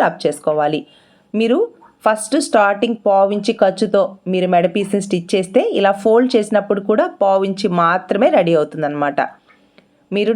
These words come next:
నేర్చుకునేటప్పుడు ఇలాంటి బ్లౌజెస్ మీద ఫినిషింగ్ నీట్‌గా వచ్చేలా నేర్చుకోండి. ఎలాంటి బ్లౌజ్ అయినా కూడా మీకు ఆటోమేటిక్‌గా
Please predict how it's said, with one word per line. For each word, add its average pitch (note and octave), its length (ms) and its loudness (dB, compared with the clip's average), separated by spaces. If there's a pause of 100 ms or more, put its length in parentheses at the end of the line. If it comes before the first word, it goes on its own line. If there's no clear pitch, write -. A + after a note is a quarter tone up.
నేర్చుకునేటప్పుడు A3 800 2 (120)
ఇలాంటి F#3+ 340 2
బ్లౌజెస్ F#3+ 460 0
మీద F3+ 140 2 (520)
ఫినిషింగ్ B3+ 500 2
నీట్‌గా G#3+ 340 2 (100)
వచ్చేలా F3+ 380 0 (100)
నేర్చుకోండి. F3 600 0 (440)
ఎలాంటి A3+ 520 2
బ్లౌజ్ F#3 260 4
అయినా F3 200 2 (120)
కూడా E3 180 2 (180)
మీకు F3 180 -2 (140)
ఆటోమేటిక్‌గా E3+ 680 0